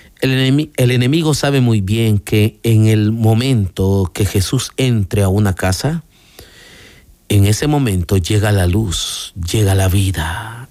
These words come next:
llega el gozo, la fortaleza y la paz. Por eso necesitamos abrirle esta puerta a este Dios poderoso.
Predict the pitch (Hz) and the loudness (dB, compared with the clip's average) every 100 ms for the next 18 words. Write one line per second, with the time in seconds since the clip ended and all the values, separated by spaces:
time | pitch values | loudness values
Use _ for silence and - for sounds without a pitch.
0 | - 95 113 117 110 98 117 147 139 - | -6 -2 0 0 0 2 2 2 0 -4
1 | 95 80 - _ - 90 - 95 - 85 | -8 -10 -14 _ -10 -8 -6 -6 -6 -8
2 | 87 90 - 98 85 - - - - _ | -6 -8 -4 -2 -2 -4 -10 -12 -14 _
3 | _ _ _ _ _ _ _ _ _ _ | _ _ _ _ _ _ _ _ _ _
4 | _ _ _ _ _ _ _ _ - 92 | _ _ _ _ _ _ _ _ -2 0
5 | 143 - 120 104 104 90 98 - 139 135 | 0 0 0 0 -2 -2 -4 0 0 0
6 | - 113 107 139 202 165 131 117 139 135 | 0 0 0 2 2 0 0 0 -2 -2
7 | 117 - 160 143 101 104 117 - 107 104 | -6 -2 0 0 -2 0 0 0 0 0
8 | - 98 87 85 82 - | 0 0 0 0 -2 -4